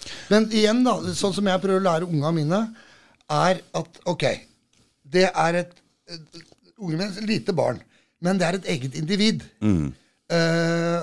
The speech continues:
Speaker 1: og det jeg må, jeg må prøve å guide det, det mennesket så godt jeg kan ut ifra mine forutsetninger og hva jeg har lært, men gi de et moralsk kompass.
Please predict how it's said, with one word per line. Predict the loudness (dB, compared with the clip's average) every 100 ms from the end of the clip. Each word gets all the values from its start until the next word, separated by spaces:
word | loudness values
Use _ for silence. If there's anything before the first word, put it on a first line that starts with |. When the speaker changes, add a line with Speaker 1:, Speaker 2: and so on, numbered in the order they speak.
| -4
Speaker 1:
og | -2
det | 2
jeg | 2 2 -4
må, | -8 -8 -2
jeg | 0 0
må | 0
prøve | -2 -2 -4
å | 0
guide | 4 4 2 -4 -4
det, | -2 0 0 -2 -6 -2
det | 0 0 0
mennesket | -2 -2 -2 -8 -10 -6 -4
så | -2
godt | -4 -2
jeg | -6 0
kan | 0
ut | 0 -4
ifra | -4 -2
mine | 0 -2 -4 -4
forutsetninger | -6 -6 -10 -6 -4 -2
og |
hva | 0 -2
jeg |
har | -2 0
lært, | -2 -2 -12 -20 -6
men | 0 0 -2
gi | -6 -4
de | -4
et | -4 -4
moralsk | -2 -2 0 0 0 -2 -8 -12 -16 -20 _
kompass. | -4 0 0 0 -6